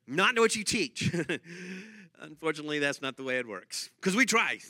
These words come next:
"Don't do this, don't do this, don't do this." They're doing this, they're doing this, they're doing this. Oh,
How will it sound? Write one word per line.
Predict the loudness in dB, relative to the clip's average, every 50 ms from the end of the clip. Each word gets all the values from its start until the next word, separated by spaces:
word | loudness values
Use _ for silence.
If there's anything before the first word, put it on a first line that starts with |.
| -2 4
"Don't | 6 6 6 6
do | 2 0
this, | 0 -2 -4 0
don't | 0 2 2 4
do | 2 2 0
this, | 0 -2 -2
don't | 0 0 2
do | 0 0
this." | 0 -2 -4 -4 -6 -10 -6
They're | -4 -4 -2
doing | -2 -4 -4 -4
this, | -6 -8 -6
they're | -6 -4
doing | -4 -2 -2 -2 -2
this, | -4 -8 -8
they're | -12 -16
doing | -16 -18 -20
this. | -20 -20 -20 _ -20
Oh, | -18 -18 -18